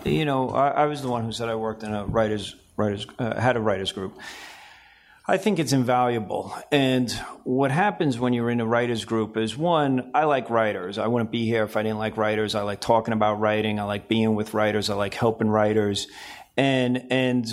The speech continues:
we can help each other. You know, let the actors and the executives and the directors beat us up, but I think we have to stick together as writers.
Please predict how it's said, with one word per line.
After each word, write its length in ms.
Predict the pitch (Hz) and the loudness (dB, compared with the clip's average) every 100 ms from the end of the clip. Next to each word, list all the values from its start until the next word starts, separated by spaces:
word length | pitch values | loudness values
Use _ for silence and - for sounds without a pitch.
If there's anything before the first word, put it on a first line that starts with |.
| 131 | -2
we 140 | 156 | 0
can 160 | 165 151 | 2 2
help 260 | 139 123 | 0 0
each 220 | 123 - | -2 0
other. 320 | 120 113 101 101 | 2 2 0 -2
You 160 | 113 | -2
know, 220 | 120 117 | 0 0
let 200 | 110 135 | 0 0
the 160 | 139 127 | 0 0
actors 460 | 120 120 120 110 110 | 2 0 0 -2 0
and 100 | 113 | 0
the 140 | 110 | 0
executives 580 | 107 117 110 117 113 104 | 0 0 -2 0 -2 0
and 100 | 107 | -2
the 60 | |
directors 540 | 104 110 110 110 110 104 | 0 2 2 2 -2 -4
beat 180 | 113 107 | -2 -2
us 160 | 101 | 0
up, 240 | 107 101 - | 0 -2 0
but 100 | 107 | 0
I 100 | 107 | 0
think 180 | 113 | 0
we 100 | 113 | 0
have 160 | 113 110 | 0 0
to 80 | 104 | -2
stick 220 | - 110 | -2 -4
together 420 | 110 110 113 110 | -2 0 2 2
as 180 | 104 95 | -2 0
writers. 560 | 135 160 127 98 - | 2 2 2 -2 -4